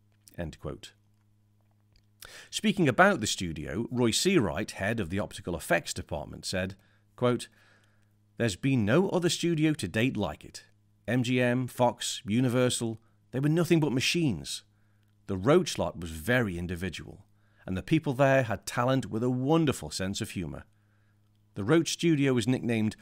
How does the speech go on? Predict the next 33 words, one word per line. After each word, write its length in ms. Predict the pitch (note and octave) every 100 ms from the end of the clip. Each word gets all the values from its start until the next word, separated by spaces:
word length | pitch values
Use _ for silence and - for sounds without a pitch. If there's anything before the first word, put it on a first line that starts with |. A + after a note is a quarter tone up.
| - -
the 100 | E2+
Lot 300 | F2+ G2 G2
of 80 |
Fun 360 | - - A#2+ A#2 - - - -
because 260 | B2 C#3
it 80 | C#3+
was 140 | C#3+
a 40 | D3
comedy 400 | - F#3 D#3+ G#2
studio, 600 | - F#2+ F2+ F2+ F2+ F2+ - - _ _
and 340 | A2+ B2 B2+ A#2+
it 140 | A#2+ G#2
was 180 | G2
a 60 | E2+
lot 360 | E2+ F2 D2 F2
of 100 | -
fun." 340 | - B1 C2 _ _ _ _ _ _ _ _
End 260 | D#2+ D2+ -
quote. 380 | E2+ C#2 - - _ _ _ _ _ _ _ _ _ _ _ _ _ _ _ _ _ _ - -
Film 220 | - F3 E3+
historian 560 | E3 - D#3 D3+ D3
and 140 | - G2+
author 320 | C3 B2+ D3
Richard 340 | G#2+ F#2+ F#2 F#2
W. 320 | F2+ F2 F2
Ban 320 | D#2+ A#2+ A2+
often 400 | - F3 - G#2+
quotes 320 | G2 F#2+ F2 -
Patsy 400 | - E2+ - G2
Kelly, 380 | - C#3+ F2
who 120 | D#2 G2
said, 360 | - A2 G#2+ _ _ _ _ _
quote, 360 | - A#2 A2